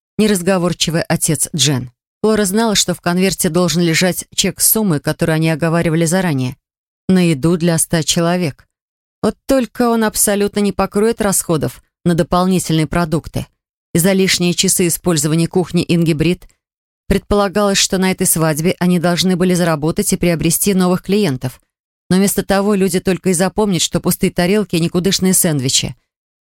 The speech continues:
«Ох, не в этом дело», — сказала себе Флора. «Нет смысла тревожиться об этом или слишком на этом сосредотачиваться.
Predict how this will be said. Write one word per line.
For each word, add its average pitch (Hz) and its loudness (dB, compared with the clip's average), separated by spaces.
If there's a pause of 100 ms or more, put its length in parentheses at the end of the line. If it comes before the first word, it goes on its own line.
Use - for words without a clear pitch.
(440)
«Ох, 262 0
не 185 2
в 165 0
этом 190 0
дело», — 170 2
сказала 165 0
себе 170 0
Флора. 165 -2 (340)
«Нет 190 2
смысла 196 0
тревожиться 165 0
об 151 -4
этом 165 -2
или 160 0
слишком 160 -2
на 160 2
этом 151 -2
сосредотачиваться. 156 -2